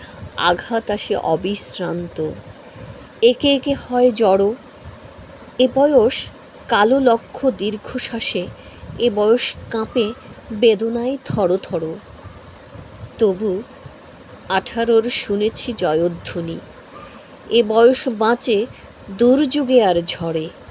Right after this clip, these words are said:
বিপদের মুখে এ বয়স অগ্রণী। এ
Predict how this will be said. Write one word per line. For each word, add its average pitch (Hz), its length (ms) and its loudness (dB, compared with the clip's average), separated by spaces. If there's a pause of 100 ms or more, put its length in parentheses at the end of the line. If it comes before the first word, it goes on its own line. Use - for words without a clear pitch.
(540)
বিপদের 208 560 0
মুখে 254 360 -4 (460)
এ 240 180 6
বয়স 240 380 8 (220)
অগ্রণী। 220 640 2 (920)
এ 214 100 8